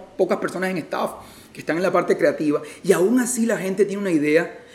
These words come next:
de que algo hay detrás de esto. <laughs>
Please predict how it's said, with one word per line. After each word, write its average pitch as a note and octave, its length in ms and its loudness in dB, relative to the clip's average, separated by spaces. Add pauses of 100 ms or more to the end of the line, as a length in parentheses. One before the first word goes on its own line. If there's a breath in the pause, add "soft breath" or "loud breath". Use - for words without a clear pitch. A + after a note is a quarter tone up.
(140)
de C#3 160 -2
que C#3 240 -4
algo C#4+ 480 6
hay A3+ 140 8
detrás G3 360 6
de D3+ 120 6
esto. - 260 -2
<laughs> - 680 -16